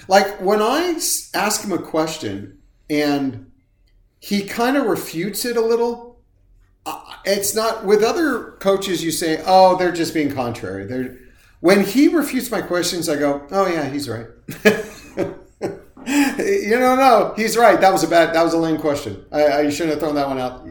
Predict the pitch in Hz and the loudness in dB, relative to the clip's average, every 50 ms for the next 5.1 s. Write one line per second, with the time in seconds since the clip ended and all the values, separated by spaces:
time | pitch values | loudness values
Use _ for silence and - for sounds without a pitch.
0 | - - - 160 - - - - - - - - - - - - - - 156 156 | -10 -6 -6 -4 -4 -6 -10 -10 -10 -12 -14 -14 -14 -16 -18 -16 -12 -10 -6 -4
1 | 202 220 226 220 220 208 208 - - - - - - - 202 226 240 220 - 262 | -2 -2 0 -2 -2 -4 -6 -10 -16 -20 -20 -10 -2 2 2 4 4 4 6 8
2 | 294 311 294 294 302 277 247 208 202 208 208 202 196 190 190 185 180 180 175 170 | 8 8 6 4 2 2 2 4 4 4 2 2 0 0 0 0 2 2 2 2
3 | - - - 156 160 156 185 190 185 208 202 185 165 156 - - - - - - | 0 -2 -6 -6 -4 -2 -2 -2 -2 -2 -4 -4 -6 -8 -10 -16 -20 -20 -20 -20
4 | - - - - - 165 160 160 - - 156 170 185 - - - 175 143 120 - | -20 -20 -8 -2 2 2 2 2 2 2 2 2 2 0 -2 -2 -2 -2 -2 -2
5 | - - | -6 -10